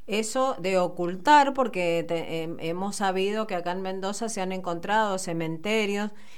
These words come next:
y los cementerios, eh, tienen restos y entre los restos, eh, hay cosas de alfarería,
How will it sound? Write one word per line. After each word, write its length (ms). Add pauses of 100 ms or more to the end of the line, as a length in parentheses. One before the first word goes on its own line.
(100)
y 120
los 160
cementerios, 880
eh, 400
tienen 400
restos 580
y 80
entre 320
los 160
restos, 600 (340)
eh, 480
hay 280
cosas 360
de 100
alfarería, 840